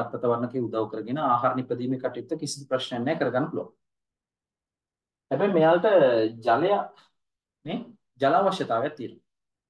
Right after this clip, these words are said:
අන්න ඒ ජල අවශ්‍යතාවය සම්පූර්ණ කර ගැනීම තමයි මේ වායු, වායු මුල් හරහා කරන්නේ.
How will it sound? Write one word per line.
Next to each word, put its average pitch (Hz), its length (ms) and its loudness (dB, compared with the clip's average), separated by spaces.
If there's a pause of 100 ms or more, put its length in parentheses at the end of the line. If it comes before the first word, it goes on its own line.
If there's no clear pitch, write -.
(480)
අන්න 147 180 2
ඒ 185 100 0
ජල 135 240 4
අවශ්‍යතාවය 175 460 6
සම්පූර්ණ 180 460 -2
කර 190 120 0
ගැනීම 120 280 -6
තමයි 165 180 -6
මේ 147 160 -2
වායු, 135 300 4 (180)
වායු 127 300 2
මුල් 123 200 -4
හරහා 127 220 -2
කරන්නේ. - 280 -2